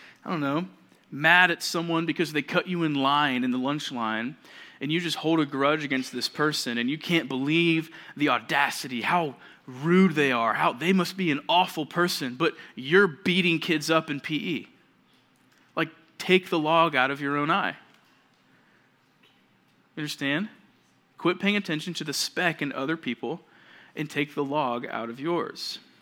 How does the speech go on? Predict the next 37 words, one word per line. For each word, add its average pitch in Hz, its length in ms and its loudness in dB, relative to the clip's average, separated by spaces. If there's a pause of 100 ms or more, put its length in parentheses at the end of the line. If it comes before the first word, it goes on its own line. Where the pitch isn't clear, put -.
(120)
Maybe 170 240 2
you 196 280 2 (340)
get 175 120 6
upset 196 440 2
at 151 80 0
your 165 100 4
friend 190 400 2
or 160 40 2
your 156 120 0
sibling 170 560 -2
for, 147 340 0 (400)
I - 120 6
don't 180 200 0
know, 185 280 2
just 151 280 -8
being 156 220 2
a 170 60 0
little 175 180 2
bit 175 100 2
annoying. 160 540 0 (600)
And 160 100 -2
then 180 80 4
you 175 120 4
hold 196 180 4
that 185 100 4
against 190 380 0
them, 120 200 -6
and 160 120 -2
you're 175 80 2
so 202 360 2
critical 196 500 0
and 143 80 -4
so 208 280 2
judgmental 196 640 2
over 165 140 0
this 160 100 -4
person, 202 580 0